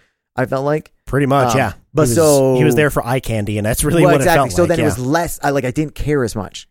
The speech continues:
Speaker 1: in three just because he wasn't a big thing.
Speaker 2: Sure.
Speaker 1: In two, he was a main character,
Speaker 2: Sure.
Speaker 1: so it was kind of, it was kind of annoying.
Speaker 2: Yeah.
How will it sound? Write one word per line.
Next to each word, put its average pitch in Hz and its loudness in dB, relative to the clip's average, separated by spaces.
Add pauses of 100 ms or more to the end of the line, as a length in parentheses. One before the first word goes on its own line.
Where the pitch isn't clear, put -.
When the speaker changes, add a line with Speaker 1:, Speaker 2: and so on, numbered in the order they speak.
Speaker 1:
in 113 -4
three 160 -4
just 135 -6
because 120 -4
he 139 -6
wasn't 120 -2
a 101 -6
big 98 -8
thing. 131 -4 (120)
Speaker 2:
Sure. - -4
Speaker 1:
In 131 -4
two, 175 -4
he 131 -4
was 113 -4
a 110 -4
main 101 -6
character, 104 -6
Speaker 2:
Sure. 120 0
Speaker 1:
so 113 0
it 110 0
was 98 -6
kind 92 -8
of, 92 -16
it 120 -6
was 110 -6
kind 107 -10
of - -14
annoying. - -14 (140)
Speaker 2:
Yeah. 117 -6